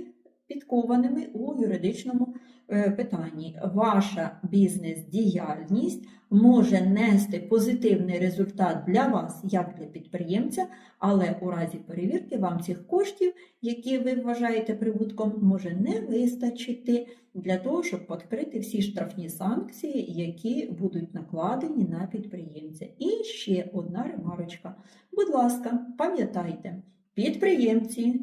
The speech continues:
це бізнес-одиниці, які несуть відповідальність за свою бізнес-діяльність. І якщо ви маєте радника бухгалтера,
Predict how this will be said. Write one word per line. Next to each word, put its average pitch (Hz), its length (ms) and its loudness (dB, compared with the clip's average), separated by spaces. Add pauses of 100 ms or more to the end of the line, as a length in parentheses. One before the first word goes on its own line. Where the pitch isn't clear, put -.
це 180 80 -4
бізнес-одиниці, 233 1300 0 (640)
які 185 260 2
несуть 190 380 2
відповідальність 214 840 0
за 220 220 4
свою 196 560 2
бізнес-діяльність. 190 1160 2 (400)
І 185 80 0
якщо 170 800 2 (200)
ви 233 500 2 (300)
маєте 190 800 4
радника 220 580 0
бухгалтера, 196 840 0